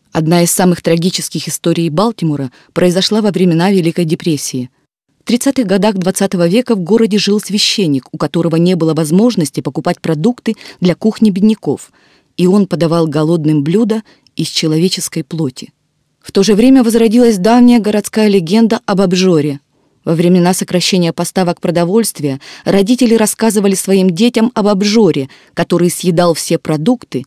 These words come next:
и мог съесть их самих, если они будут плохо себя вести. Туннели.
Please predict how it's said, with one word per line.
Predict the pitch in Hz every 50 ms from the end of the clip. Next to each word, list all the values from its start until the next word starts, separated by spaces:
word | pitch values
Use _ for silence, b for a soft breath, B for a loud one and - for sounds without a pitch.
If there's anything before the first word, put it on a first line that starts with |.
| _ _ _ _ _
и | -
мог | 208 247 262 - -
съесть | - - - 196 240 269 240 - - 254
их | 233 -
самих, | - - 240 240 240 226 180 143 139 - - B B B B
если | - 165 160 - 170
они | 165 165 160 156
будут | 151 165 156 - -
плохо | - 165 220 226 - 202
себя | - - 170 151 160 156
вести. | 151 165 - - - - 147 131 - _ _ _ - - - - - - _ _ _ _ _ _ _ _ _ _ _ _ _ _ _ _ _ _ _ _ _
Туннели. | - 208 214 208 180 165 151 139 139 147